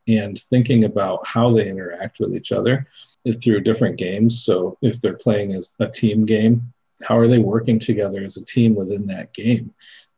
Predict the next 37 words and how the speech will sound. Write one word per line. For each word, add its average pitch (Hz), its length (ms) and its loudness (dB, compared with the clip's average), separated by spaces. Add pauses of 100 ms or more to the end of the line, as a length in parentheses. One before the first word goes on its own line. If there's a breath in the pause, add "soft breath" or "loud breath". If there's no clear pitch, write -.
(100)
Uh, 90 220 -2
something 98 380 -2
like 85 200 -4
League 104 200 0
of - 140 -4
Legends, 85 520 -6
right? 98 300 -6
Where 101 140 -6
they 92 140 -10
need 95 220 -6
to 92 180 -4
really 95 300 0
focus, - 680 -2
they 98 180 0
have 80 140 -4
specific 120 640 -4
roles 107 580 2 (360 loud breath)
and 92 120 -6
they 90 120 -4
go 101 260 2
in 110 200 6
and 90 140 0
they're 87 120 -2
playing 95 340 -2
as 85 140 -8
a - 60 -10
team, 139 460 2 (300)
to 139 180 0
anything 135 600 4
like, 107 360 0
um, 101 440 -2 (560 loud breath)
there's 104 280 2
a 101 140 4
virtual 110 480 4
bomb 101 400 2
diffusion 92 600 -4
game - 360 -10